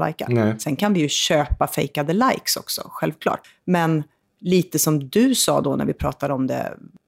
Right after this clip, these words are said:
Speaker 1: häromdagen, att ja, men då kommer man gå på de säkra korten.
Speaker 2: Mm.
Speaker 1: De som man vet driver mycket engagemang, och då blir det väldigt mycket svårare för oss att hitta de här mikroinfluenserna eller nanoinfluenserna som vi faktiskt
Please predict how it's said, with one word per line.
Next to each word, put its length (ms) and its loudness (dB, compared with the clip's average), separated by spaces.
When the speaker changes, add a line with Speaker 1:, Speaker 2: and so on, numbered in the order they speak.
Speaker 1:
häromdagen, 1300 0
att 180 -8
ja, 80 0
men 140 2
då 120 2
kommer 240 4
man 140 4
gå 100 4
på 120 -4
de 140 0
säkra 360 -2
korten. 460 -6
Speaker 2:
Mm. 260 2
Speaker 1:
De 200 2
som 200 0
man 200 -2
vet 460 2
driver 260 -2
mycket 280 0
engagemang, 420 -4
och 140 -2
då 80 -2
blir 140 -4
det 100 2
väldigt 460 0
mycket 260 -4
svårare 500 -2
för 320 0
oss 140 -6
att 120 -10
hitta 420 -6
de 140 4
här 240 2
mikroinfluenserna 1200 -2
eller 120 -2
nanoinfluenserna 1040 -2
som 260 -4
vi 100 -6
faktiskt 500 -10